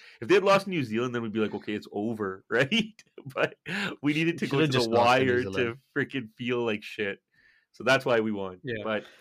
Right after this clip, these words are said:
Speaker 3: It's,
Speaker 2: yeah.
Speaker 3: it's funny,
Speaker 2: Anyways.
Speaker 3: right? Like, everybody's talking about, like, net run rate, and they're like, "Oh, you know, this happened in twenty nineteen too when it came down to net run rate for Pakistan." We didn't even fucking win today. We lost pretty comprehensively, you know, and it, it,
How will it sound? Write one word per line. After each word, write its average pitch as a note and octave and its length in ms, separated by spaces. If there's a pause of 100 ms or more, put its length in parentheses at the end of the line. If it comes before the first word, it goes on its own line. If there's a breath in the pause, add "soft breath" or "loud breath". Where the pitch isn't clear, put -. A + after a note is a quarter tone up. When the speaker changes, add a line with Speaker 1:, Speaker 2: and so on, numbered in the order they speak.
(300 soft breath)
Speaker 3:
It's, B2 140
Speaker 2:
yeah. G#3 80
Speaker 3:
it's - 100
funny, F3+ 220
Speaker 2:
Anyways. G3+ 180
Speaker 3:
right? D#3 140
Like, B2+ 240
everybody's D#3 460
talking C3+ 360
about, A#2+ 240
like, G#2+ 160
net G2+ 320
run G2+ 200
rate, B2+ 240
and B2 100
they're A2 80
like, A2 180
"Oh, C#3+ 220
you B2 100
know, A#2 220
this A#2 160
happened A2+ 300
in G#2+ 80
twenty G#2+ 240
nineteen G#2+ 460
too G#2+ 140
when G#2+ 160
it G#2 80
came G#2 220
down G2+ 140
to G2+ 80
net G2+ 220
run G2+ 140
rate G#2+ 140
for B2+ 80
Pakistan." B2 520
We C#3 120
didn't G#3 200
even G#3 140
fucking D#3+ 360
win B2+ 180
today. A2 260
We B2 440
lost A#2+ 520
pretty D#3 180
comprehensively, A2+ 920
you A2+ 80
know, G#2 220
and A#2+ 180
it, B2 120
it, B2+ 100